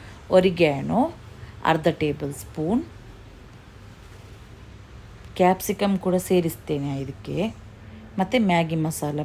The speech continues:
ಪೌಡರ್ ಎರಡು ಪ್ಯಾಕೆಟ್. ಈಗ ಇದನ್ನೆಲ್ಲ ಚೆನ್ನಾಗಿ ಮಿಕ್ಸ್ ಮಾಡಬೇಕು.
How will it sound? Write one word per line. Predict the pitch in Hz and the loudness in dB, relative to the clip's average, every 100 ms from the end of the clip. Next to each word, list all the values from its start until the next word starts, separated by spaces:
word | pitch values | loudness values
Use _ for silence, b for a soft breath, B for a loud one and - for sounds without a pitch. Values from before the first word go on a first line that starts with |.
| - | -4
ಪೌಡರ್ | 143 180 320 | -4 0 2
ಎರಡು | 381 302 151 | 4 4 4
ಪ್ಯಾಕೆಟ್. | - 135 - 127 - - - - B B B B - - - | -2 -8 -8 -10 -12 -16 -18 -18 B B B B -20 -16 -2
ಈಗ | 175 170 | 0 2
ಇದನ್ನೆಲ್ಲ | 170 165 160 160 156 202 | 4 4 2 0 0 -2
ಚೆನ್ನಾಗಿ | 240 175 156 151 151 226 | -2 -2 -2 -4 -2 2
ಮಿಕ್ಸ್ | 247 - 170 | 2 0 -4
ಮಾಡಬೇಕು. | 143 135 139 139 - | -6 -6 -10 -10 -14